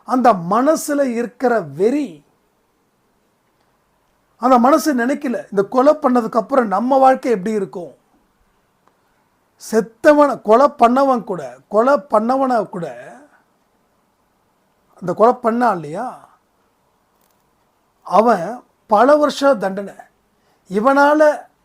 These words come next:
அவன் செத்தான் இல்லையா, அவனுக்கு ஒரு நிமிஷம், இல்ல அஞ்சு நிமிஷம்,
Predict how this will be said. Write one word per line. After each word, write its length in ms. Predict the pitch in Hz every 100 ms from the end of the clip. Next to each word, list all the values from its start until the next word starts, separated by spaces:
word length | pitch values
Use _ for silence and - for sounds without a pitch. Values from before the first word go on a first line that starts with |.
| -
அவன் 280 | 208 214 -
செத்தான் 380 | 233 240 269 226
இல்லையா, 320 | 180 170 233 208 - _ _ _ _
அவனுக்கு 340 | 294 302 208 220 160 196
ஒரு 180 | 240 320
நிமிஷம், 500 | 320 320 - 277 269 _ -
இல்ல 120 | 254 202
அஞ்சு 220 | 220 240
நிமிஷம், 440 | 294 277 - 240